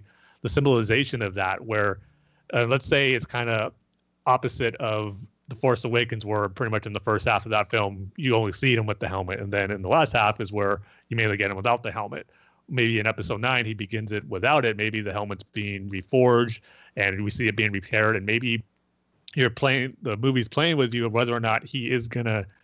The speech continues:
put that helmet back on and fully, you know, embrace the dark side more so than he has, and just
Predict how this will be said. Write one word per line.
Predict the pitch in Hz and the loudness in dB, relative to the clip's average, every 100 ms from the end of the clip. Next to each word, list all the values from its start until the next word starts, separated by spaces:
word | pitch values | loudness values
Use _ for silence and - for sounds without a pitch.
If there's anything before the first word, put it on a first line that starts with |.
| _ _ - | _ _ -2
put | 139 131 | -2 2
that | 117 104 | 2 2
helmet | 127 127 110 | 2 0 0
back | 107 101 | -2 -2
on | 107 101 | -4 -4
and | 95 - | -8 -6
fully, | 123 117 113 107 | -2 0 0 0
you | 98 123 | -2 -2
know, | 104 95 92 - _ _ _ _ _ _ _ - | 0 0 -2 -10 _ _ _ _ _ _ _ 0
embrace | 135 120 135 127 | 2 4 4 2
the | - | 0
dark | 113 120 113 | 2 2 2
side | - 117 110 | 2 0 2
more | 113 113 | 0 -2
so | 120 117 | 0 -2
than | 113 | -2
he | 110 | 0
has, | 104 101 | 2 2
and | 104 | 0
just | 104 101 | -6 -6